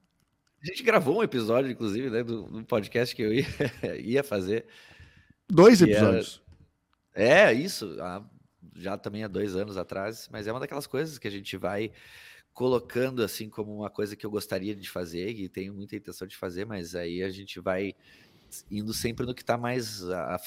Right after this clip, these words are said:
Speaker 1: a fruta que tá mais embaixo na árvore, né? Tem umas frutas que tão mais em cima, essa aí eu achei um pouco mais em cima. E eu tenho pensado muito nisso. É, sabe? Ó,
Speaker 2: <laughs> E tu tá
Speaker 1: vou
Speaker 2: sem
Speaker 1: pegar minha
Speaker 2: escada?
Speaker 1: mochila aqui.
Speaker 2: Tu tá sem
Speaker 1: Cara,
Speaker 2: escada?
Speaker 1: vou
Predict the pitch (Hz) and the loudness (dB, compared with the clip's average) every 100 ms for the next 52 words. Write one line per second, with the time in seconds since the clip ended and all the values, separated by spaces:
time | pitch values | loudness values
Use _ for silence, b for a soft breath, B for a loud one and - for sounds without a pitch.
0 | - 92 - 117 120 113 117 123 123 127 | -8 -6 -6 -6 -6 -6 -6 -8 -8 -6
1 | 127 135 104 98 123 104 90 78 - _ | -6 -6 -8 -6 -6 -6 -8 -12 -16 _
2 | _ 78 76 - 90 - 98 104 104 104 | _ -18 -18 -16 -18 -16 -12 -10 -10 -10
3 | - 117 101 82 - 87 92 - - 104 | -8 -6 -4 -6 -4 -6 -6 -10 -12 -10
4 | 101 98 104 - - 101 87 _ _ _ | -6 -6 -6 -8 -6 -6 -8 _ _ _
5 | _ _ _ _ _ _ _ - 90 127 | _ _ _ _ _ _ _ -4 -2 -2
6 | 143 - 147 165 165 180 185 - - 156 | -4 -4 0 0 0 0 0 6 8 10
7 | 185 - - - 123 151 139 143 - 175 | 8 2 -16 2 8 10 12 10 10 10
8 | 196 202 113 175 208 180 139 147 175 160 | 12 12 12 12 12 12 10 8 2 0
9 | - 135 175 170 165 165 | 4 10 12 12 12 10